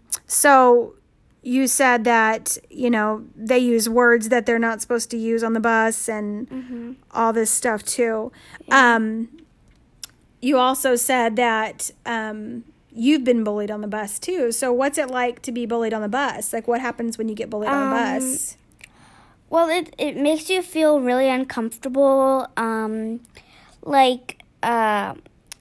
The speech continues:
Speaker 2: this boy was making, like, I, at that time, I had molluscum,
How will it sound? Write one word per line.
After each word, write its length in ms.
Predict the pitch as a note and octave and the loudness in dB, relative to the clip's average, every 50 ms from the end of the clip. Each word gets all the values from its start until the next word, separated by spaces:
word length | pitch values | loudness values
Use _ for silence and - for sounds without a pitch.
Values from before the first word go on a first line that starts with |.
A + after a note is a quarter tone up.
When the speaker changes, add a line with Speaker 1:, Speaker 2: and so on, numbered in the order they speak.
| _ _ | _ _
Speaker 2:
this 260 | B3+ C4 B3+ B3 B3 | 0 0 2 0 -2
boy 260 | - - C4 B3+ B3+ C4 | -2 0 2 4 6 6
was 220 | C4 B3+ A#3+ B3 | 4 4 2 0
making, 600 | A#3+ A#3+ A3+ A#3 A#3 A#3 - B3+ A#3 A3+ A#3 A#3 | -2 0 0 0 -2 -2 -4 -2 -2 -2 -2 -2
like, 420 | A3+ G#3+ G3+ G3+ G3+ F#3+ - - - _ _ _ _ _ - - | -2 0 0 0 -2 -2 -4 -10 -20 _ _ _ _ _ -8 -2
I, 480 | - A#3 A#3 A#3 A#3 A#3 A#3 A#3+ A#3 - | 0 2 4 4 4 4 2 2 0 0
at 120 | - A#3 - | -2 -4 -4
that 140 | A3+ - - | -6 -6 -6
time, 240 | - B3 A#3 A#3 A#3 | -4 -4 -2 -2 -2
I 40 | A3+ | -2
had 160 | G#3+ G#3 G#3+ | -4 -4 -4
molluscum, 800 | A3 G#3+ G#3+ G#3+ G#3+ A3 - - - A#3 A3+ A3 A3 A3 - | -2 0 0 0 0 0 -4 -6 -6 -4 -4 -4 -6 -8 -12